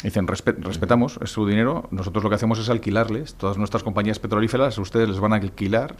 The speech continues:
su terreno para poder sacar petróleo, les vamos a hacer ricos". Otra cosa es que luego los oportunistas y los desalmados cometen asesinatos y cometen atrocidades.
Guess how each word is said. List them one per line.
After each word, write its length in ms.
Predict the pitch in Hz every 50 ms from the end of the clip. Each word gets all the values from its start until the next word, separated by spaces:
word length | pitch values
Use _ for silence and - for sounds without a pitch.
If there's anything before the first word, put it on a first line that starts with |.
| - -
su 180 | - - 113 107
terreno 320 | - 101 104 107 107 120
para 160 | 120 117 104
poder 160 | 95 98 101 95
sacar 200 | 104 98 104 92
petróleo, 220 | 104 117 123 139
les 80 | 120 107
vamos 140 | 104 101
a 40 | 104
hacer 180 | 98 - 98 90
ricos". 380 | 92 87 - 78 78 - - -
Otra 160 | - 90 90
cosa 120 | 92 98 92
es 60 | 92
que 120 | - 101
luego 360 | 101 104 107 110 113 101 - -
los 440 | 90 90 90 90 90 - - - 95
oportunistas 800 | 90 82 98 92 95 92 101 107 101 - - 101 101 98 92 -
y 80 | 95
los 160 | 90 92 92 92
desalmados 720 | 98 92 - 98 98 101 104 107 110 117 135 - - - - -
cometen 320 | - 85 87 85 92 85
asesinatos 560 | 90 92 87 87 95 90 92 92 92 104 92
y 60 | 107
cometen 600 | 98 95 90 92 87 92 92 92 90 90 90 90
atrocidades. 640 | 85 85 - 87 82 - 90 98 110 104 90 82 -